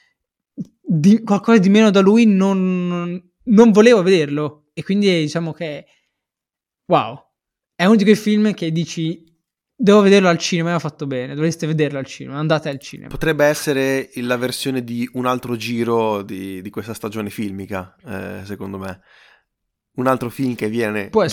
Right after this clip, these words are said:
Speaker 1: essere.
Speaker 2: nord e che vuole andare a raccontare comunque, eh, dei problemi sociali. Ecco, forse Un altro giro, Another Round,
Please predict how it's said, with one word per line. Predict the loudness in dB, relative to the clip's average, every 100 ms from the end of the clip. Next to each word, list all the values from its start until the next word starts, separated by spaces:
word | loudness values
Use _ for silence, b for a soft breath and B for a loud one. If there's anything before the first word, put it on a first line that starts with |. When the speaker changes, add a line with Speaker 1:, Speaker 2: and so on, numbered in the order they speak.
| 0
Speaker 1:
essere. | 2
Speaker 2:
nord | 2 2 0 -2 -2 -4
e | -12
che | -10 -6
vuole | -2 -2
andare | -2 -4 -2
a |
raccontare | -4 -6 -10 -6 -2 0 0
comunque, | -6 -12 -12 -8 -8 -8 B B
eh, | -10 -8 -8
dei | -8
problemi | -8 -6 -6 -6
sociali. | -10 -10 -10 -10 -14 B
Ecco, | -14 -12
forse | -8 -6 -4 -6 -8
Un | -12 -6
altro | -6 -6 -12 _ _ -8 -6
giro, | -6 -8 -6 -4 -2 -4 -10
Another | -12 -12 -8 -8
Round, | -4 -4 -2 -4 -6 -6